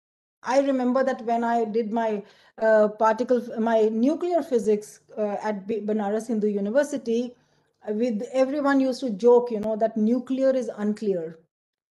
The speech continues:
which is quite true because, you know, you end up being very disoriented. So I just wanted to mention that, uh, you know, despite the journey, which is long and tedious, you know,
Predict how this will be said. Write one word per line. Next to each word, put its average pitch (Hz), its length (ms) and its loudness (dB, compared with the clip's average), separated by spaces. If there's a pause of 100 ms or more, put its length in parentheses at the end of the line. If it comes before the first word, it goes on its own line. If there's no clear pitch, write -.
(200)
which 226 180 2
is 302 200 -6 (100)
quite 269 440 -2
true 269 320 0
because, 233 360 0
you 240 80 -2
know, 254 80 -2
you 226 200 -2
end 226 240 -2
up 208 160 -4
being 226 240 -4
very 214 280 -2
disoriented. 190 880 -6 (440)
So 240 140 -4
I 220 240 -2
just 311 260 -4
wanted 247 360 -2
to 311 80 -4
mention 254 600 -2 (280)
that, 269 460 0 (340)
uh, 247 80 -6 (140)
you 262 120 -4
know, 285 220 4
despite 262 720 -2
the 254 120 0
journey, 226 560 4
which 214 220 -2
is 208 400 0
long 233 580 -2
and 233 200 -2
tedious, 208 600 -2
you 196 80 -2
know, 190 260 -8